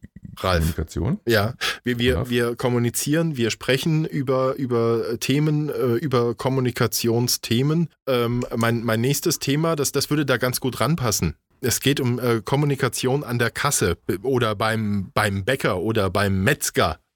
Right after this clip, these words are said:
Speaker 2: Aha.
Speaker 1: Da rege ich mich ja immer wieder auf.
Speaker 2: Das
Speaker 1: Hast,
Speaker 2: mit der
Speaker 1: hat
Speaker 2: groben Fetten? Nee.
Speaker 1: <laughs> Nee, ähm,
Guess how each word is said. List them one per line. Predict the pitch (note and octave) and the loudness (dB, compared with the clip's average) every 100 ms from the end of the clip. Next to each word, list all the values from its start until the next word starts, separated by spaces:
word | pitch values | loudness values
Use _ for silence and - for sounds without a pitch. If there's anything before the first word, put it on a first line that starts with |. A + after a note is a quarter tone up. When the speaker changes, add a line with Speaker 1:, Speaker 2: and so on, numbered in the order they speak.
| _ - | _ 0
Speaker 2:
Aha. | F2+ F2+ G2+ E3 - - | 2 4 2 0 -6 -4
Speaker 1:
Da | B2+ A#2+ | -2 0
rege | A2+ C#3 D3 | 0 0 0
ich | C3 | 0
mich | C#3 - | 0 0
ja | B2 | -2
immer | C3+ C3+ | -2 -2
wieder | B2 A2+ | 0 0
auf. | A#2 A2 - - - - | 0 -2 -4 -12 -6 0
Speaker 2:
Das | A2 | 0
Speaker 1:
Hast, | - | 2
Speaker 2:
mit | G#2 | 2
der | G2+ | 2
Speaker 1:
hat | |
Speaker 2:
groben | - G#2+ A#2+ | 2 0 0
Fetten? | - A2 F#3+ F#3+ | 0 0 2 2
Nee. | A2 F2+ | 2 0
Speaker 1:
<laughs> | F2+ B2+ - E3 A#2 C3+ - B2 - A#2+ A#2 C3+ - - G3 - - - C#3+ - D#3 - - - - - - - - - - B2+ | 0 0 2 0 0 -2 -2 -2 0 0 2 0 -2 0 0 2 -2 0 -2 0 -2 0 -2 0 -2 -2 -2 0 0 -4 -12 -4
Nee, | C#3 C#3+ E3 - - | 2 2 2 -8 -2
ähm, | C#3+ C3+ C3+ | 2 2 2